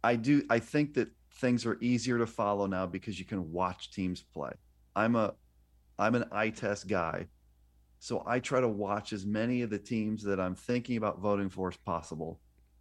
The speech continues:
I'd like to think that my ballots are a lot better today than they were fifteen years ago. I have a lot better understanding of the national picture.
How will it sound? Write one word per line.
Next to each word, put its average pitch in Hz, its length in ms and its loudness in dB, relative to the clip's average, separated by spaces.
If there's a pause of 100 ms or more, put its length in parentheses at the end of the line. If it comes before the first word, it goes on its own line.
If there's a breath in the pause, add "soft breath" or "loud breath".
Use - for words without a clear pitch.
(100)
I'd 107 200 2
like 120 220 4
to 117 100 0
think 113 240 -2
that 117 140 -4
my 95 160 0 (120)
ballots 95 460 2
are 90 140 -4
a 90 80 -2
lot 98 560 -4
better 92 420 2 (640)
today 110 440 0
than 101 180 -2
they 95 120 0
were 92 180 -2
fifteen 98 520 -4
years 107 220 0
ago. 120 340 0 (460)
I 95 80 2
have 98 120 4
a 98 60 0
lot 101 360 0
better 104 260 4
understanding 104 680 0
of 92 200 -2
the 90 100 -2
national 98 520 -2
picture. 156 580 -4